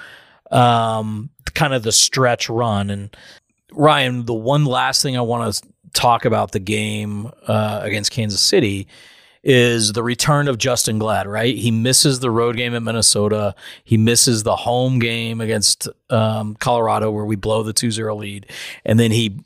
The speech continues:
he misses the trip to Atlanta, the midweek trip to Atlanta. So let me just read these numbers to you. This year alone,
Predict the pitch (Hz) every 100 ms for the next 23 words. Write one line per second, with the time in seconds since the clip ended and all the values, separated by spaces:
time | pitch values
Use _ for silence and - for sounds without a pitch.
0 | - 113 110 110 117 - 123 110 98 110
1 | 110 107 104 101 - - 117 - 120 107
2 | 107 107 104 101 101 110 107 107 107 -
3 | 104 - 104 101 104 - - - - -
4 | - - 127 113 113 143 143 180 147 156
5 | 123 110 127 131 120 117 110 104 104 104
6 | 110 104 - - 110 101 98 98 - 107
7 | 113 165 180 185 170 156 123 117 113 104
8 | 87 80 -